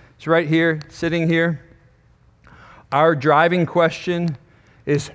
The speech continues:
"Who are you, Jesus?" Answer number one, "I am the bread of life." Imagine the interviewer. You're not expecting that answer.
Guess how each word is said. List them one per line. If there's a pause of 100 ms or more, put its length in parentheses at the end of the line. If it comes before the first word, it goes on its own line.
(160)
"Who (100)
are
you, (480)
Jesus?" (340)
Answer
number
one, (1400)
"I
am
the
bread
of
life." (600)
Imagine
the
interviewer.
You're
not
expecting
that
answer.